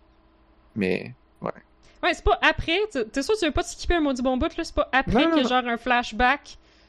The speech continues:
Speaker 1: Non, elle
Speaker 2: de
Speaker 1: dit
Speaker 2: Shinji.
Speaker 1: pas. Elle
Speaker 2: Ouais.
Speaker 1: dit pas, c'est moi qui le déduisais à ce moment-là.
Speaker 2: Ah, ok.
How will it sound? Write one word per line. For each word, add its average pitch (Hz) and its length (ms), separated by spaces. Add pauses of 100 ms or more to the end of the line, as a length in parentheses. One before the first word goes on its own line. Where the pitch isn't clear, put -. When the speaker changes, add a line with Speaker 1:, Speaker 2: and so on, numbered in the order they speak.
(260)
Speaker 1:
Non, 107 140 (100)
elle 104 120
Speaker 2:
de 110 40
Speaker 1:
dit 110 60
Speaker 2:
Shinji. 113 180
Speaker 1:
pas. 170 380 (600)
Elle 120 140
Speaker 2:
Ouais. 117 80
Speaker 1:
dit 110 80
pas, 175 240
c'est 117 160
moi 165 160
qui 196 140
le 117 80
déduisais 113 600
à 117 100
ce - 140
moment-là. 113 440 (640)
Speaker 2:
Ah, - 20
ok. 240 260